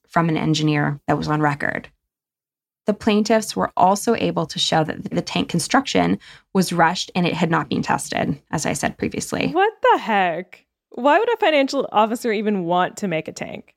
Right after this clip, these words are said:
Speaker 2: <laughs>
Speaker 1: Probably for money. <laughs>
Speaker 2: I guess, but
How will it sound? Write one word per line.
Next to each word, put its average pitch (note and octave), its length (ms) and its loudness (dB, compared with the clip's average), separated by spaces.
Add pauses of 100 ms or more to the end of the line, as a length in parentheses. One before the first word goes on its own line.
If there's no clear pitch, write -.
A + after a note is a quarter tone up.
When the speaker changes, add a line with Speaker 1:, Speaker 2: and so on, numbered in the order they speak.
(140)
Speaker 2:
<laughs> - 1400 -6
Speaker 1:
Probably D#4 340 2
for D4+ 140 4
money. C4+ 400 4 (220)
<laughs> F3+ 200 -8
Speaker 2:
I C4+ 140 0
guess, A3 640 0
but F3+ 480 0